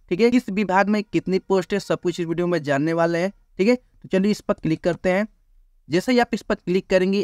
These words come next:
आपको यहाँ पर दिखाई देगा, जैसे ही आप इस पर क्लिक करेंगे आपको दिखाई देगा इंपॉर्टेंस डेट। ठीक है, चौबीस ग्यारह दो हज़ार तेईस से इस फॉर्म को फिलअप किया जा रहा है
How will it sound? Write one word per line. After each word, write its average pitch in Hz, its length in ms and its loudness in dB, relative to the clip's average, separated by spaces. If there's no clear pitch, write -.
आपको 160 420 -2
यहाँ 165 260 0
पर 180 60 0
दिखाई 165 300 -2
देगा, 165 340 0
जैसे 170 300 0
ही 226 100 2
आप 233 180 2
इस 208 80 -4
पर - 160 0
क्लिक 160 360 -4
करेंगे 175 400 0
आपको 139 420 -4
दिखाई 170 320 -2
देगा 175 300 0
इंपॉर्टेंस 160 720 -2
डेट। 135 280 -4
ठीक 214 140 -2
है, 180 100 2
चौबीस 196 420 2
ग्यारह 180 440 2
दो 156 180 -2
हज़ार 156 100 0
तेईस 185 280 -2
से 175 160 0
इस 170 120 -4
फॉर्म 165 200 -4
को 165 120 -2
फिलअप 143 320 -6
किया 160 200 0
जा 160 140 0
रहा 160 220 0
है 185 180 0